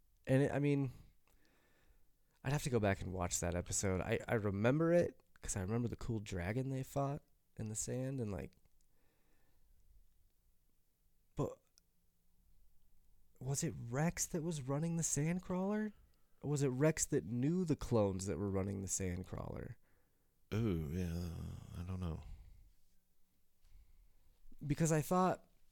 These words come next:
Speaker 1: I thought Rex knew the clones, and then we'll have to, we'll have to come back to this next week or next episode and, and correct ourselves. But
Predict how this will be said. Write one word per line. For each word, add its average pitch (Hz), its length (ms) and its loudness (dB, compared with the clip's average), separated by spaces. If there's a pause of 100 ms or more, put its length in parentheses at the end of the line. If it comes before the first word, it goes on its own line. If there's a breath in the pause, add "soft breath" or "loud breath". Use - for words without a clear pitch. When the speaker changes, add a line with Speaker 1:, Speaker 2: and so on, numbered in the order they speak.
(420)
Speaker 1:
I 143 80 0
thought 156 280 4
Rex 151 360 4
knew 156 280 4
the 160 120 6
clones, 107 680 2 (460 soft breath)
and 131 100 2
then 127 140 6
we'll 147 140 10
have 170 120 8
to, 139 320 8
we'll 147 220 2
have 160 120 2
to 123 200 4 (200)
come 113 200 0
back 98 220 4
to 104 80 -4
this - 220 -2
next 98 280 -2
week 98 240 -6
or 104 80 -2
next 101 260 -2
episode 98 440 -4
and, 95 200 -8 (140)
and 107 220 -10 (280)
correct - 360 -6
ourselves. - 480 -4
But 104 220 2